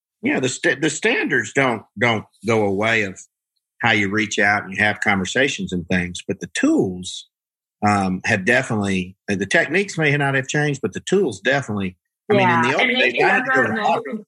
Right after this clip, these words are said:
Speaker 2: maybe the younger generation will have an advantage with that 'cause I, you know, they're, they're less afraid of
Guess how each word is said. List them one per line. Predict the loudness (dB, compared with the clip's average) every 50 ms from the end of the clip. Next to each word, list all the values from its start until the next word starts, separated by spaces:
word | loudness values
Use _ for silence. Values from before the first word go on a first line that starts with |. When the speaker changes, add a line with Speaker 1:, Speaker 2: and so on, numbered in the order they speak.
| _ _ _ _ _ _ _ 0
Speaker 2:
maybe | 0 2 2 2 2 0 0
the | 0
younger | 0 0 -2 -2 -4
generation | -4 -4 -4 -2 -2 -2 -4 -4 -4 -4 -2
will | -2 -2
have | -2 -2 -4
an | -4 -6
advantage | -4 -2 -2 0 0 -2 0 -2
with | -2 0 2
that | 2 2 2 0
'cause | -2 -2 -2
I, | -2 -2 -4 _ -12
you | -12 -10
know, | -10 -4
they're, | -2 0 0 0 0 _ _ _ _ _ _ _ _ -2
they're | 0 2 2
less | 2 0 0 -2
afraid | -4 -2 0 2 2 2 0
of | -2